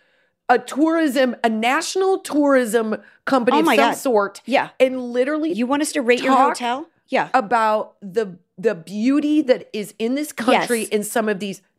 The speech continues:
Speaker 1: big cities and some of these smaller
Speaker 2: Your
Speaker 1: cities.
Speaker 2: parks?
Speaker 1: Like Dubuque, Iowa.
Speaker 2: How easy they
Speaker 1: Why
Speaker 2: are to
Speaker 1: is
Speaker 2: walk
Speaker 1: that
Speaker 2: in?
Speaker 1: such a beautiful
Speaker 2: Oh my God,
Speaker 1: place?
Speaker 2: it's because they have,
Speaker 1: Charming.
Speaker 2: oh my God, beautiful
Speaker 1: All these
Speaker 2: old houses.
Speaker 1: little
Speaker 2: So
Speaker 1: tiny, little tiny communities that are sort of like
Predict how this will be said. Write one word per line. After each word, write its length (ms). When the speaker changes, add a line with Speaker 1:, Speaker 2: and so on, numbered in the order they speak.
Speaker 1:
big 220
cities 460
and 140
some 160
of 100
these 280
smaller 440
Speaker 2:
Your 220
Speaker 1:
cities. 100
Speaker 2:
parks? 380
Speaker 1:
Like 360
Dubuque, 500
Iowa. 400
Speaker 2:
How 180
easy 300
they 80
Speaker 1:
Why 80
Speaker 2:
are 100
to 80
Speaker 1:
is 80
Speaker 2:
walk 120
Speaker 1:
that 180
Speaker 2:
in? 120
Speaker 1:
such 180
a 40
beautiful 320
Speaker 2:
Oh 40
my 100
God, 120
Speaker 1:
place? 240
Speaker 2:
it's 120
because 420
they 120
have, 80
Speaker 1:
Charming. 180
Speaker 2:
oh 60
my 100
God, 220
beautiful 280
Speaker 1:
All 60
these 140
Speaker 2:
old 200
houses. 260
Speaker 1:
little 320
Speaker 2:
So 140
Speaker 1:
tiny, 680
little 300
tiny 420
communities 680
that 320
are 120
sort 260
of 120
like 200